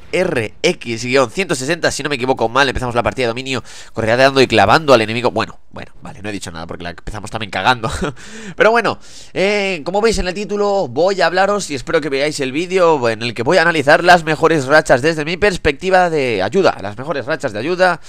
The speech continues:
eh, en inglés, eh, dice support streaks, creo, de support. O sea, de support, bueno, la verdad es que support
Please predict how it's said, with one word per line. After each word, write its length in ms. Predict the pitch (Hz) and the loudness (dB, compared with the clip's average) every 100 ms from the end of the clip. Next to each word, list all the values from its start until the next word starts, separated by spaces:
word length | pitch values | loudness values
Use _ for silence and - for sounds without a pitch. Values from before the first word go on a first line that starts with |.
| - - - | -18 -18 -10
eh, 300 | 107 110 110 | -6 -6 -6
en 60 | 107 | -10
inglés, 600 | 107 113 123 120 - - | -10 -6 -4 -4 -6 -8
eh, 280 | 95 92 85 | -8 -6 -8
dice 280 | 104 110 104 | -8 -8 -8
support 440 | 104 92 143 131 | -8 -2 -2 -2
streaks, 560 | - - 143 143 - - | -10 -6 -6 -6 -10 -10
creo, 380 | 101 156 156 123 | 0 2 2 0
de 160 | 107 | -2
support. 540 | - 110 120 147 - - - - | -4 -2 2 2 0 -18 -20 -18
O 20 | - | -4
sea, 140 | 107 | 0
de 460 | 107 107 104 101 101 - | 2 0 0 -2 -6 -14
support, 460 | - - 127 117 - | -14 -4 -2 -2 -4
bueno, 220 | 110 98 | -12 -4
la 80 | 98 | -2
verdad 160 | 104 113 | -2 -4
es 60 | |
que 60 | 113 | -8
support 400 | 107 110 101 | -4 -4 -4